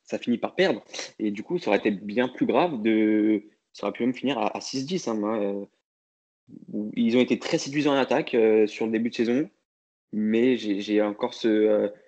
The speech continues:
ce doute sur, euh, sur le coach qui, euh, qui ne, ne, ne change pas sa façon de faire, euh, selon la physio-, physionomie du match, pardon. Donc on sait que, que les coachs comme ça, très agressifs,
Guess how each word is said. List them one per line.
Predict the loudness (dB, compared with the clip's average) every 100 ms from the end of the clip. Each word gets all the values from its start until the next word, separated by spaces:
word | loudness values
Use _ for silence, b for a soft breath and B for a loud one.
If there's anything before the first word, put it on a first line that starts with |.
| b
ce | -8 -6
doute | -2 -4 -4
sur, | -4 0 2
euh, | 4 2 0 -6 _ _
sur | -16 -4
le | -2 0
coach | 0 -2 -4
qui, | -12 -4 2 4
euh, | 6 6 4 0 _ _ _ _ _ _ _
qui | -8
ne, | -4 0 2 4 2 2 2 0
ne, | -4 -4 -2 -2
ne | -2
change | -4 -6
pas | -4
sa | -2
façon | -4 -4 -6
de | 0
faire, | 0 2
euh, | 2 0
selon | -2 -2 -2
la | 0
physio-, | 0 0 0 -2 -6
physionomie | -6 -4 -4
du | -6
match, | -8 -10
pardon. | -10 -10 -12 _ _ b b -12
Donc | -10
on | -8
sait | -2
que, | -2
que | -2 -2
les | -2
coachs | -2 -4
comme | -4
ça, | -8
très | -8 -4
agressifs, | -4 -4 -2 -2